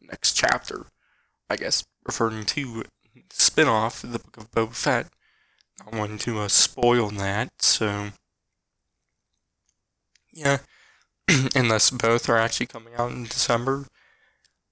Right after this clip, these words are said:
Um, you know, Book of Boba Fett comes out at the start and is just, like, just a, a limited series, I guess, a few episodes, and then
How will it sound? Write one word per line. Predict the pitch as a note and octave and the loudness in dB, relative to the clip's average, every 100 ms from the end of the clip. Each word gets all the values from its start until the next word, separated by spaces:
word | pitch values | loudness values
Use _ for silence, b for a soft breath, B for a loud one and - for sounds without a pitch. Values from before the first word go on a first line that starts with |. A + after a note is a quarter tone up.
| _ _ | _ _
Um, | - G#2+ G#2+ G#2 G#2 G#2+ | 0 0 0 -4 -8 -2
you | |
know, | G#2+ | -2
Book | G#2 A2+ - | 0 0 0
of | |
Boba | A2+ G#2+ G#2 | -2 0 -2
Fett | B2+ - | -4 -4
comes | B2 A2 | -4 -2
out | A2+ | -2
at | G#2+ - | -4 -12
the | _ _ _ _ | _ _ _ _
start | - - A2 A2+ A#2+ - | -4 2 4 4 2 -4
and | A2 | -6
is | G#2+ G#2 | -6 -6
just, | - - | -2 -2
like, | - - _ _ _ _ | -2 -8 _ _ _ _
just | - - | 0 0
a, | C3 - _ _ - - _ A#2 | -2 -10 _ _ -20 -20 _ -2
a | G#2+ | 0
limited | G#2 A2+ A#2+ A#2+ A#2+ A#2+ | 0 2 4 4 2 2
series, | - B2+ A#2+ A#2+ | 2 2 0 -2
I | A#2+ | -2
guess, | A#2+ B2 B2+ - | -2 -2 0 0
a | B2+ G#2+ G#2 | 0 -2 -2
few | - A2+ | -2 0
episodes, | G#2+ - - A#2+ A#2 A#2+ A2+ | 0 -2 -2 -2 -2 -6 -8
and | G#2+ | -6
then | G#2+ G#2 | -4 -6